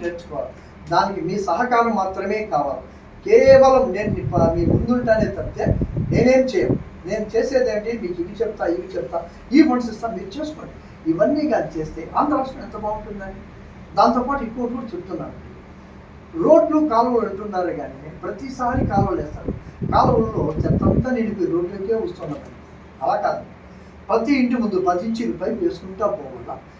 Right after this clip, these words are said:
ఆ, ఆ, డ్రైనేజీకి మ్యాన్ హోల్ ఉంటుంది. ఆ డ్రైనేజ్ కూడా ఒక్కడు పైప్ తని బాగా నిర్మించుకొని పెద్దది చేసుకుంటూ పోవాలా. ఈ పది ఇంచీల పైపు ద్వారా మురికి నీళ్లు,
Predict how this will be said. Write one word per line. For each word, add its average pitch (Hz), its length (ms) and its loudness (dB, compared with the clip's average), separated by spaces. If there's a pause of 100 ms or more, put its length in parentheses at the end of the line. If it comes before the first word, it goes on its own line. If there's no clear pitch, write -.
(260)
ఆ, 165 300 0
ఆ, 160 80 2 (840)
డ్రైనేజీకి 254 500 6
మ్యాన్ 220 340 2
హోల్ 170 140 -2
ఉంటుంది. - 200 -6 (600)
ఆ 160 80 4
డ్రైనేజ్ 277 500 6
కూడా 226 220 4
ఒక్కడు 202 420 0
పైప్ 180 360 -2
తని 170 160 -4
బాగా 151 220 -2
నిర్మించుకొని 160 560 -8
పెద్దది 170 480 -4
చేసుకుంటూ - 460 -8
పోవాలా. - 460 -4 (460)
ఈ 233 240 0
పది 226 220 4
ఇంచీల 320 340 4
పైపు 254 400 -2
ద్వారా 202 380 4
మురికి 240 340 -2
నీళ్లు, 220 480 0